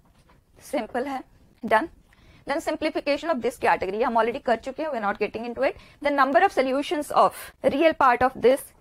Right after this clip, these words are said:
equal to two and imaginary part of this equal to three। बस एक type मैंने लिखा है, randomly लिखा है, इस तरह question बहुत ज्यादा है past years में, तो सिर्फ process पे ध्यान देना।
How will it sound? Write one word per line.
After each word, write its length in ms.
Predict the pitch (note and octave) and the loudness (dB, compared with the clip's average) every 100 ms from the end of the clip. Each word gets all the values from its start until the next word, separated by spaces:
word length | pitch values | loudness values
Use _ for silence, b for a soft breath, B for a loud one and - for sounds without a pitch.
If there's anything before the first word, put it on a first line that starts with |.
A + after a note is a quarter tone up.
| - | -8
equal 220 | G#3+ B3+ B3+ | -2 0 -2
to 60 | C#4 | 0
two 60 | D4 | 2
and 200 | D4+ C4 | 2 2
imaginary 360 | B3+ G#3+ G#3 B3 B3 | 2 2 0 0 2
part 180 | G#3+ A#3 | 2 2
of 80 | G#3+ | -2
this 120 | A3 | -2
equal 240 | A3+ G#3 G#3 | -2 0 0
to 40 | - | -2
three। 140 | F3 | -4
बस 200 | G3 C#4+ | -2 0
एक 120 | F#4 - | -2 2
type 260 | A#3 D4 F4+ | 2 2 0
मैंने 180 | E4+ | 0
लिखा 260 | D#4 B3+ C#4 | 0 0 2
है, 120 | D#4+ | 2
randomly 420 | C4 G3 B3+ F#4 | 2 2 2 2
लिखा 180 | D#4 C#4 | -2 0
है, 60 | G#3+ | 0
इस 80 | - | 2
तरह 140 | C#4+ | 0
question 340 | D#4 D4+ F4+ | 2 0 2
बहुत 280 | A#3+ A#3 D4+ | 0 4 4
ज्यादा 300 | B3+ F#3 G#3 | 6 6 6
है 120 | E4 D#4 | 4 4
past 280 | B3 G#3+ - | 4 2 -2
years 240 | A3 G#3 | -6 -4
में, 80 | A#3+ - _ - | -10 -10 _ -4
तो 80 | D#4 | -2
सिर्फ 200 | G4 - | -2 2
process 340 | C4+ - C4+ | 2 4 0
पे 120 | C#4 | 0
ध्यान 280 | A#3+ B3 G3 | 2 0 0
देना। 240 | F3 G3+ | -2 -4